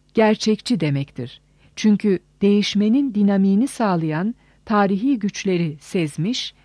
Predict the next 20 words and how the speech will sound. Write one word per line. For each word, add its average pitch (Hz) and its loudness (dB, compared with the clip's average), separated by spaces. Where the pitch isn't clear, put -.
ve 233 0
anlamıştır. 156 -6
Yaptığı 170 -2
şey, 190 -2
hayatın 220 0
yüzeyine 214 2
takılıp 226 -2
kalmak 214 -2
yerine 147 -4
belli 190 2
bir 220 0
dönemde 190 0
o 302 2
yüzeyin 226 2
altında 180 -2
yatan 214 -2
tarihi 196 -2
anlamın 214 0
özüne 165 -2
inmek 147 -4